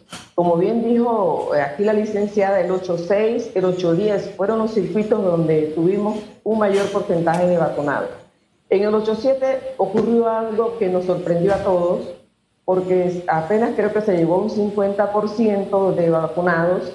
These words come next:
y, eh, se piensa, y es el análisis que hacemos, que tal vez no es que no se quisieron vacunar, sino que tal vez algunos adelantaron su vacuna en el ocho diez, eh, vamos a decir, se fueron,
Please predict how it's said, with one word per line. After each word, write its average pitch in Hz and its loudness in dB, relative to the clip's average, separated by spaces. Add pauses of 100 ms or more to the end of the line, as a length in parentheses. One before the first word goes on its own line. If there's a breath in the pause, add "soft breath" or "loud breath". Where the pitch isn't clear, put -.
y, 262 -2 (720)
eh, 185 2
se - -2
piensa, 254 0
y 185 2
es 220 0
el 226 0
análisis 220 -2
que 190 0
hacemos, 208 -2
que 185 2 (280)
tal 240 0
vez 285 0
no 254 0
es - -4
que 247 0
no 240 -4
se 247 -2
quisieron 226 -2
vacunar, 214 -2
sino 190 0
que 170 -2
tal 202 0
vez 240 2
algunos 233 0
adelantaron 170 0
su 262 -2
vacuna 226 0
en 170 0
el 156 -2
ocho 226 0
diez, 220 -2
eh, 160 -2
vamos 190 0
a 175 0
decir, 165 -2
se 185 -4
fueron, 190 0